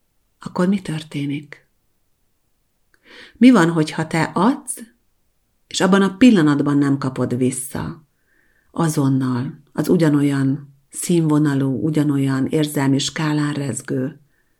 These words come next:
visszajelzést? Akkor a csigaházadba vonulsz, és elkezded nyalogatni a sebeidet, és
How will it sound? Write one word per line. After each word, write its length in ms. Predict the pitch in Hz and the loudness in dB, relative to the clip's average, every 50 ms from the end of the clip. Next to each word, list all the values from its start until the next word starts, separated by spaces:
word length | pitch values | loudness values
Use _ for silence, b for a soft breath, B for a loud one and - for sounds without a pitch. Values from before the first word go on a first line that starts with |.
| _ _ | _ _
visszajelzést? 1120 | _ 151 151 - - - 95 104 110 - - - - - 82 - - - - - _ - _ _ _ _ _ _ _ _ _ _ _ _ _ _ _ _ _ _ _ _ _ _ _ _ _ _ _ _ _ _ _ _ _ _ _ _ _ _ - | _ -8 -8 -8 -8 -8 -6 -6 -6 -6 -8 -10 -10 -10 -12 -10 -10 -12 -12 -14 _ -20 _ _ _ _ _ _ _ _ _ _ _ _ _ _ _ _ _ _ _ _ _ _ _ _ _ _ _ _ _ _ _ _ _ _ _ _ _ _ -12
Akkor 260 | - - - 165 147 | -12 -6 -4 -4 -4
a 60 | 151 | -2
csigaházadba 800 | 147 - 160 160 160 160 160 160 165 160 170 160 170 - 180 180 | -2 -4 -4 -2 -2 -4 -4 -4 -4 -6 -6 -8 -6 -6 -8 -6
vonulsz, 500 | 185 196 185 165 156 156 151 151 - - | -6 -4 -4 -2 -2 -2 -4 -4 -6 -8
és 300 | 156 156 - - - - _ _ _ _ _ _ _ _ _ _ _ _ _ _ _ _ | -6 -6 -6 -8 -8 -10 _ _ _ _ _ _ _ _ _ _ _ _ _ _ _ _
elkezded 460 | - - 156 - 151 147 151 156 151 156 | -8 -8 -4 -2 -2 -2 0 0 0 0
nyalogatni 560 | 160 151 139 147 147 - 147 147 - 175 160 | 0 0 0 -2 -4 -6 -6 -6 -6 -6 -4
a 80 | 156 | -4
sebeidet, 640 | 165 - - - 151 151 151 165 180 185 160 156 - - | -4 -4 -4 -6 -6 -6 -6 -6 -6 -6 -8 -8 -8 -6
és 280 | 139 151 - - - | -6 -6 -8 -8 -12